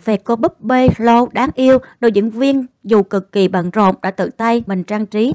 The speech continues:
tô vẽ, tạo nên không gian tiệc sinh nhật tuổi lên sáu của bé Queenie. Cực kỳ bận rộn với lịch quay hình suốt từ đêm đến sáng, chỉ có vỏn vẹn hai ngày để làm tất cả trước sinh nhật con gái.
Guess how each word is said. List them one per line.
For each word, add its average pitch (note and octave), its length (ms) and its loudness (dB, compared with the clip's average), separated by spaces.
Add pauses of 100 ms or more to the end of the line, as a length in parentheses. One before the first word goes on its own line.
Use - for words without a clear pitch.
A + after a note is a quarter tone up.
tô G#3 200 -4
vẽ, F3 200 -2
tạo F3+ 200 -8
nên G#3 180 -4
không G3 260 -8
gian G3+ 180 -4
tiệc F3+ 220 -6
sinh F#3 240 -6
nhật F#3+ 180 0 (100)
tuổi E3+ 160 -2
lên G3+ 140 -4
sáu G3 300 -4
của G3+ 160 -4
bé C4 220 -2
Queenie. C4+ 520 2 (160)
Cực - 220 -10
kỳ C4+ 140 0
bận G3+ 200 -2
rộn G#3 260 0
với F4 180 0
lịch - 220 -2
quay A3+ 200 0
hình G#3 220 0
suốt E4 340 -4
từ G3+ 140 -4
đêm G#3+ 240 0
đến G#3+ 180 -4
sáng, A#3+ 340 -2 (260)
chỉ G#3+ 140 0
có E4 260 -2
vỏn F3 200 -2
vẹn F3+ 240 -2
hai G#3+ 220 -4
ngày G3 340 0
để F3 140 -4
làm F#3+ 220 -4
tất - 340 -10
cả F3 240 0
trước D4 240 -8
sinh G#3 240 -8
nhật G3 200 -6
con A3 140 -10
gái. G#3+ 300 0